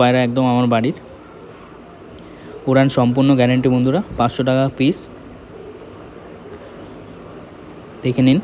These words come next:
পায়রাগুলো বিক্রি হয়ে গেছিলো কিন্তু নিতে আসেনি সে, তাই কম দামে দিয়ে দিচ্ছি। এই যে কালাঙ্কা বাচ্চাটা, উড়ান গ্যারান্টি, পাঁচশো টাকা পিস এটাও। দেখে নিন,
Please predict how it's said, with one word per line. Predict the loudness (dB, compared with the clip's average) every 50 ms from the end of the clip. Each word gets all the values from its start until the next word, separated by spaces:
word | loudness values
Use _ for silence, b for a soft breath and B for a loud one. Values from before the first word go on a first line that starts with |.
| -2 -8 -12 -12 -14 -14 -16 -16 -16 -16 -2 2
পায়রাগুলো | 4 6 8 8 8 8 8 6 4
বিক্রি | 4 6 6 8 8
হয়ে | 8 8 6
গেছিলো | 4 2 0 0 0 -2 -4 -10 -14 -16 -6 -4
কিন্তু | -2 0 2 2 2
নিতে | 4 4 4 4 4
আসেনি | 4 2 2 2 0 0
সে, | 0 -2 -4 -4 -8 -16 -20 B B B B B 0
তাই | 4 4 4 4 4
কম | 4 4 4 4
দামে | 4 4 2 2 2 4
দিয়ে | 2 2
দিচ্ছি। | 2 0 -2 -4 -6 -6 -6 -6 -6 -8 -10 -10 -14 -18 -20 -18 -8 -2 0
এই | 0 2
যে | 2 2 2
কালাঙ্কা | 2 2 2 2 2 2 2
বাচ্চাটা, | 2 2 0 0 0 0 -2 -2 -6 -14 -20 -20 -20 -20 -20 -20 -20 -20 -20 -20 -20 -20 -20 -16 -14 -12 -8 0 2
উড়ান | 4 6 6 6 6 6
গ্যারান্টি, | 6 6 6 6 4 4 2 4 4
পাঁচশো | 2 2 2 4 4
টাকা | 6 6 6 6 4
পিস | 0 2 2 2 4
এটাও। | 4 4 2 0 -2 -10 -18 -18 -18 -20 -20 -20 -20 -20 -20 -20 -20 -18 -18 -18 -20 -12 -6 0 0
দেখে | 2 2 4 4
নিন, | 2 2